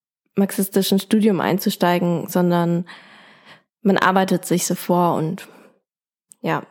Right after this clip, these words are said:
Aber ich glaub, für unseren Podcast macht es auf jeden Fall Sinn. Äh, hat es auf jeden Fall Sinn gemacht, mm, dass wir hier erstmal die Basis liefern und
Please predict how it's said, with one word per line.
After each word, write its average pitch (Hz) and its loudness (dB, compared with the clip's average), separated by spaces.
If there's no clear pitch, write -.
Aber 214 2
ich - -8
glaub, 240 0
für 208 2
unseren 202 0
Podcast 220 0
macht 196 -2
es 208 -2
auf 190 -2
jeden 202 0
Fall 196 0
Sinn. 233 2
Äh, 202 4
hat 220 2
es 247 2
auf 226 2
jeden 269 4
Fall 247 4
Sinn 240 2
gemacht, 247 0
mm, 220 2
dass 214 -2
wir 202 2
hier 208 0
erstmal 190 2
die 180 -6
Basis 175 0
liefern 185 2
und - -6